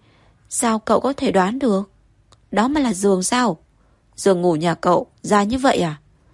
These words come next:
Diệp Đàn nhanh chóng ổn định tinh thần, cảm thấy kiêu ngạo định nói. "Muốn biết lý do chuyện này sao? Đại khái là khi bọn họ không đồng ngôn ngữ, đã bồi dưỡng đến mức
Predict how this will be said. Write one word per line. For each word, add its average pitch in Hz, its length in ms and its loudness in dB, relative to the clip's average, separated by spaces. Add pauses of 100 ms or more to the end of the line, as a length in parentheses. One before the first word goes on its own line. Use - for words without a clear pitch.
(460)
Diệp - 220 -2
Đàn 175 300 0
nhanh 254 180 -2
chóng 233 260 -2
ổn 180 100 -2
định - 220 -4
tinh 180 160 -2
thần, 165 280 -6 (680)
cảm 165 200 0
thấy 165 380 2
kiêu 190 140 2
ngạo 175 180 -4
định 165 200 -4
nói. 165 320 -2 (800)
"Muốn 175 220 2
biết 233 160 0
lý 180 140 2
do 190 200 -2
chuyện - 180 -2
này 165 180 0
sao? 180 420 -2 (720)
Đại 185 260 0
khái 175 300 0
là 233 120 0
khi 233 180 -4
bọn 220 180 -2
họ 185 160 -2
không 185 220 -2
đồng 165 200 -2
ngôn 175 220 -4
ngữ, 226 280 -2 (640)
đã 208 100 0
bồi 208 220 2
dưỡng 156 220 -2
đến 180 220 0
mức 262 140 -2